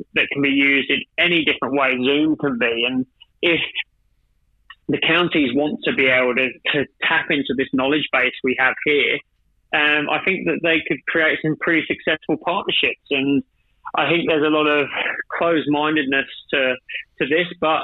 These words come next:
I mean, those that support this see that what these girls are, and they're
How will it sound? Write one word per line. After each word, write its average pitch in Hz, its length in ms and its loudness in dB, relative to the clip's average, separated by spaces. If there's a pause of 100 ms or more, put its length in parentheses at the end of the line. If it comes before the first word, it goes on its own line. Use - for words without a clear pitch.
I 160 100 0
mean, 156 400 -2
those 180 320 2
that 139 160 -2
support - 440 -2
this 135 140 -2 (140)
see 151 160 2
that 139 180 0
what 143 160 -2
these 135 240 -2
girls 131 280 2
are, 131 200 2
and 127 100 -6
they're 147 200 0